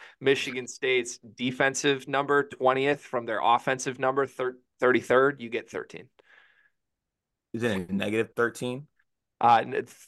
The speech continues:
Speaker 1: thirty-three minus twenty is thirteen.
Speaker 2: Oh, oh, you said twenty minus thirty-three.
Speaker 1: I'm, I'm really in thirteen hell right now. This is crazy.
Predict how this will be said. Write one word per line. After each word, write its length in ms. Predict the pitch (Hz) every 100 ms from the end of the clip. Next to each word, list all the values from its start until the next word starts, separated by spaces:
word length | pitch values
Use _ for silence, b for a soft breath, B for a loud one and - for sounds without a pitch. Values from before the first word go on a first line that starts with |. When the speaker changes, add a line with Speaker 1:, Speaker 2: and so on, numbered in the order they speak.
| _
Speaker 1:
thirty-three 400 | 160 147 143 156
minus 400 | 131 117 110 107
twenty 400 | - 104 92 98 -
is 220 | 98 -
thirteen. 360 | 98 87 87 95
Speaker 2:
Oh, 160 | 117 - _ _
oh, 100 | 107
you 120 | 113 101
said 220 | - -
twenty 280 | - 95 92
minus 320 | - - -
thirty-three. 500 | - - - - -
Speaker 1:
I'm, 200 | 110 135
I'm 260 | - 139 139 95 104 107 113
really 440 | 147 131 123 110
in 120 | 101
thirteen 540 | 95 107 98 - 95 80
hell 300 | - 87 76
right 240 | 87 -
now. 240 | 78 78 -
This 180 | -
is 80 | -
crazy. 680 | - - 98 - - - -